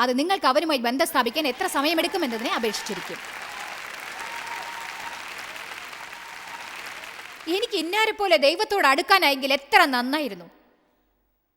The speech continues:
നിങ്ങൾക്ക് ആവശ്യം വിഷ് ബോൺ അല്ല, ബാക്ക് ബോൺ ആണ്. ആമേൻ. ദൈവം നിങ്ങളോട് ചെയ്യാൻ പറയുന്നത് നിങ്ങൾ ചെയ്യാൻ ആരംഭിക്കണം, അല്ലാതെ രക്ഷ വാങ്ങുകയല്ല,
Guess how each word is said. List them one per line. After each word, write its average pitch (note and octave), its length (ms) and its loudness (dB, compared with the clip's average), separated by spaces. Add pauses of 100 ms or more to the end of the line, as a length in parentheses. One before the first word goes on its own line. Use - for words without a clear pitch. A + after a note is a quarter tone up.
(320)
നിങ്ങൾക്ക് C#4+ 320 4
ആവശ്യം C4+ 300 0
വിഷ് D4 180 -2
ബോൺ E4 220 6
അല്ല, C#4 80 0 (160)
ബാക്ക് C#4 280 6
ബോൺ C#4+ 240 4
ആണ്. D#3+ 140 -12 (2000)
ആമേൻ. A3+ 280 0 (500)
ദൈവം F#4 300 6
നിങ്ങളോട് C4+ 380 4
ചെയ്യാൻ F4+ 280 6
പറയുന്നത് C#4 320 4
നിങ്ങൾ C#4 220 0
ചെയ്യാൻ D4 220 6 (100)
ആരംഭിക്കണം, B3 420 -2 (680)
അല്ലാതെ B3+ 460 4
രക്ഷ - 180 2 (140)
വാങ്ങുകയല്ല, A#3 460 0